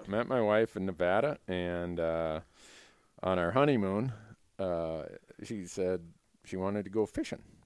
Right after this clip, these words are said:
Well, well, so obviously, you know, she'd been trained into the, I, she'd never,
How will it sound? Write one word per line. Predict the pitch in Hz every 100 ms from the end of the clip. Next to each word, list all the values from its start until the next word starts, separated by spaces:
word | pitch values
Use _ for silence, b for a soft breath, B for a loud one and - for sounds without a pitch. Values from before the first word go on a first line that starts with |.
| _ _ _ -
Well, | - 78 -
well, | 98 -
so | - 80 71
obviously, | 98 95 85 73 - 73 69
you | 73
know, | 73 69 62 - _ b b b
she'd | - 127 113
been | 104 87
trained | - 104 101 92
into | 87 85 76 80
the, | 67 60 87 92
I, | 101 80 - _ b b
she'd | - 160 143
never, | 143 143 139